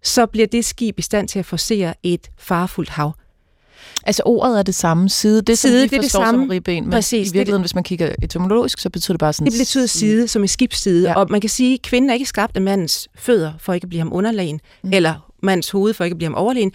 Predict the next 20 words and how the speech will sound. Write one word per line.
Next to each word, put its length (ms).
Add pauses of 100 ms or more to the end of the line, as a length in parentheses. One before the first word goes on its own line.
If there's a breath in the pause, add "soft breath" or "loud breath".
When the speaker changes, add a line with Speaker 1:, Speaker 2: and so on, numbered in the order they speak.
(180 loud breath)
Speaker 1:
men 140
af 80
siden, 360
de 80
er 40
ligeværdige. 680 (480 soft breath)
De 100
to 400
må 80
holde 240
sammen, 500 (500 soft breath)
øh, 260 (200)
og 180
de 100
skal 180
blive 260
et 200
kød. 220 (200)
Altså, 280
Speaker 2:
Mm. 60